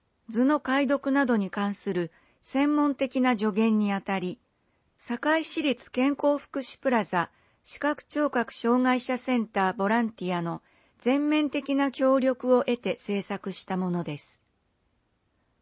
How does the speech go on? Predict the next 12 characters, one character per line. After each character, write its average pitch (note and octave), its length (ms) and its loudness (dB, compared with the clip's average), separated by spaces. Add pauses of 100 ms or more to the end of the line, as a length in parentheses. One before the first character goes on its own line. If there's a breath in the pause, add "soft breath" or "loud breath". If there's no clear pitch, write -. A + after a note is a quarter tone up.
(380)
本 D#4 260 -2
書 A#3 180 -2
の G3 120 -2
制 A3 240 -4
作 G#3+ 320 -6
に G3 140 -2
つ - 180 -4
い F#3+ 80 -2
て - 320 -6 (240)
終 E3 100 -8
わ E3+ 180 -6
り。 D#3+ 200 -10